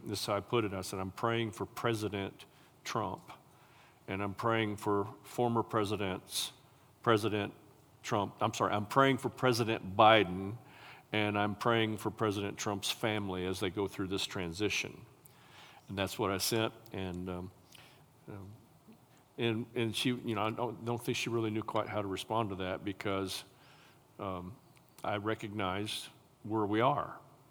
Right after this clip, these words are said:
but I also recognize what we've had for the last four years, right? Uh, and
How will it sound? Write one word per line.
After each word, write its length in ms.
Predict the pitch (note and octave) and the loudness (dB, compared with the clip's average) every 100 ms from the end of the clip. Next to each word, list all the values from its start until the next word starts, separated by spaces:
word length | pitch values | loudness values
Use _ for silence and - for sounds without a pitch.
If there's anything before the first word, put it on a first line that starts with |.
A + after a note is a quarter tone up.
| - | -16
but 200 | E2+ G2 | -6 -2
I 60 | F#2+ | 0
also 500 | G2 G#2+ A2 F#2+ F#2+ - - | 0 0 0 -2 -2 -8 -6
recognize 560 | G2 - G2 F#2+ F#2 - - - - - - - - - | -6 -6 -6 -4 -6 -10 -20 -20 -20 -20 -20 -20 -20 -14
what 200 | - A2 | -2 0
we've 140 | G2 F#2 | 0 0
had 280 | A#2+ C3+ A#2+ | 6 6 4
for 80 | |
the 80 | F#2+ | -4
last 340 | F#2+ F#2 F#2 - | -2 -2 -2 -4
four 240 | A2 F#2+ | -2 0
years, 280 | F2+ F#2 B2+ - - | 0 0 -4 -8 -6
right? 280 | F#2+ A2+ F3 - - - - - - | -4 -4 -6 -16 -20 -20 -20 -20 -8
Uh, 200 | - G#2 G2 | 0 0 2
and 240 | - C3+ | 2 0